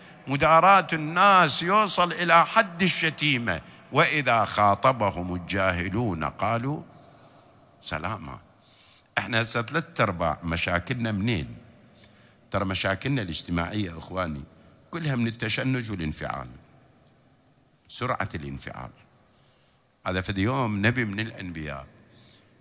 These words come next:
قالوا له: "باكر الصبح تطلع يصير أن عندك أمامك ظواهر، أول ظاهرة أكلها، ثاني ظاهرة أدفنها، ثالث ظاهرة انهزم منها". هسه احنا يهمنا بس الأولى.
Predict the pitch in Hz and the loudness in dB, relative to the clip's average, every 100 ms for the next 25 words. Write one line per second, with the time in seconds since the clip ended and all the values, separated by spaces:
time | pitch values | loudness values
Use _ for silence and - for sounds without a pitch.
0 | _ - 117 143 180 190 170 175 185 180 | _ 2 6 8 6 6 6 6 6 2
1 | 170 143 165 139 139 - - - - - | 0 0 2 4 4 2 -8 -18 -6 -2
2 | 185 180 160 - - - 139 170 180 170 | -2 2 2 2 -2 -4 0 2 4 4
3 | 151 175 170 170 151 156 180 170 151 151 | 4 2 2 2 2 4 4 2 0 2
4 | 156 160 131 107 80 - - - - - | 4 4 4 -2 -8 -18 -20 -20 0 6
5 | 170 185 180 170 180 170 170 127 160 160 | 6 8 6 6 4 4 2 2 0 0
6 | 131 87 67 - - - - - - - | 0 0 -4 -12 -20 -20 -20 -20 -20 0
7 | 139 165 180 175 175 170 175 175 156 160 | 6 6 6 6 6 6 4 4 2 -2
8 | - 156 135 117 123 - - - 160 185 | 2 0 0 -4 -6 -12 -8 4 6 6
9 | 175 160 185 185 185 170 165 143 131 104 | 4 4 4 4 2 2 -2 -2 -2 -4
10 | 87 76 - - - 190 196 175 196 185 | -6 -8 -14 -14 0 4 6 4 2 2
11 | 190 185 175 160 160 139 120 90 | 0 -2 -2 -2 -2 -4 -6 -6